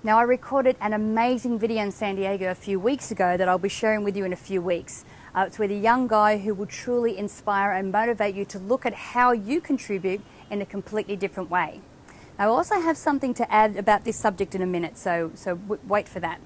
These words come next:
Now, another new segment, um, I'll be actually be addressing the topic of two thousand and twelve and the end of the Mayan calendar.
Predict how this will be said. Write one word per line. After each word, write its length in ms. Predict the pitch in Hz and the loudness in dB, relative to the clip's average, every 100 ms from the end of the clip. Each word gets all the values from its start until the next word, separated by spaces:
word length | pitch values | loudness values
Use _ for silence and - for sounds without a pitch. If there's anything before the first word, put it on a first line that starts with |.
| - - - - | -20 -20 -20 -6
Now, 120 | 226 226 | 4 6
another 340 | 240 269 294 | 6 6 6
new 220 | 262 285 | 4 4
segment, 600 | - 262 240 247 247 - | 4 2 2 0 -2 0
um, 300 | 214 202 202 | 2 2 2
I'll 140 | 208 208 | 2 4
be 100 | 226 | 2
actually 300 | 233 262 240 | 0 -2 -4
be 240 | 220 220 | -4 -2
addressing 500 | 202 262 269 - 277 | 0 2 0 2 0
the 60 | 220 | 0
topic 400 | - 294 285 220 | 0 -2 -2 -4
of 140 | 202 | -6
two 260 | - - 262 | -6 -4 -4
thousand 460 | - 233 214 202 190 | 0 0 0 0 -4
and 100 | 185 | -6
twelve 560 | - 269 226 180 180 - - - | 0 2 4 2 -2 -12 -10 -2
and 160 | 214 | 2
the 120 | 214 | 2
end 180 | 220 226 | 0 -4
of 80 | 214 | -2
the 60 | 202 | 0
Mayan 340 | 202 196 190 | 2 2 0
calendar. 520 | - 196 190 165 - | 0 0 0 -4 -8